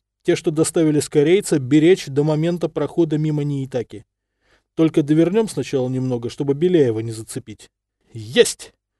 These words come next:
На дальномере! Сорок два кабельтовых! Скорость сближения больше пятнадцати узлов!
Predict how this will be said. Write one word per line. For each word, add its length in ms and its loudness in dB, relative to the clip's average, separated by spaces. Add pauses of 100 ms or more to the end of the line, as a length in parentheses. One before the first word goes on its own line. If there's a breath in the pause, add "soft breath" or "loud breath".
(220)
На 100 2
дальномере! 720 6 (480)
Сорок 300 4
два 120 4
кабельтовых! 640 0
Скорость 340 0
сближения 540 0
больше 280 0
пятнадцати 440 -6
узлов! 440 0